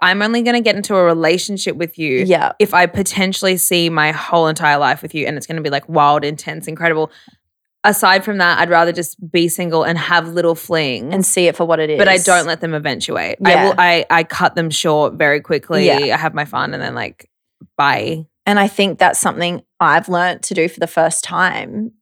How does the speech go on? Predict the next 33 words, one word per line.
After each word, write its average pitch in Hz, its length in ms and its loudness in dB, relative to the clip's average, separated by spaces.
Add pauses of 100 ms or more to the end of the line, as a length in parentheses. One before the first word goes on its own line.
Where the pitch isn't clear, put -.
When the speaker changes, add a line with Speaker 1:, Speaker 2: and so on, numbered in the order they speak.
Speaker 1:
Oh, 214 180 4
Speaker 2:
in 175 80 2
Speaker 1:
and 196 60 4
Speaker 2:
my 160 100 4
Speaker 1:
which 160 80 0
I've 202 140 6
been 185 100 6
Speaker 2:
life. - 160 2
Speaker 1:
trying 196 360 2
to 190 100 -10
teach - 320 -6
you 175 120 4
for - 120 -4
years. 208 680 4
Speaker 2:
But, 285 240 2
okay, 320 540 4
I'm 233 180 4
not 240 160 2
gonna 285 320 0 (320)
lie. 196 720 4 (380)
It, 226 260 2 (720)
I'm, 220 300 4
I'm 226 140 4
getting 214 260 4
a 247 40 4
bit - 160 0
scared 180 580 2
that 196 120 6
I'm 185 160 2
actually 202 640 0 (140)
not 185 500 2
sure 180 580 4 (800)
h-, 180 140 -6